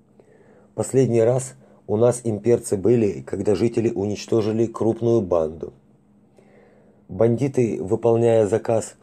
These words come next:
очень уважаемых людей, решили напасть на рассвете на спящих людей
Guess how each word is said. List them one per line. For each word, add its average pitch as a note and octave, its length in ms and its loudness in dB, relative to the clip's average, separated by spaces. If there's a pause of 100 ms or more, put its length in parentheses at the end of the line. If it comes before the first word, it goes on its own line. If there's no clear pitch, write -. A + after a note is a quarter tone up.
(200)
очень A2+ 440 0
уважаемых A2 680 2
людей, A2+ 440 -2 (880)
решили A#2 600 2
напасть A2+ 640 -2
на G#2+ 160 -2
рассвете A2 640 -2 (340)
на G#2+ 140 -2
спящих - 540 -2
людей B2 460 -2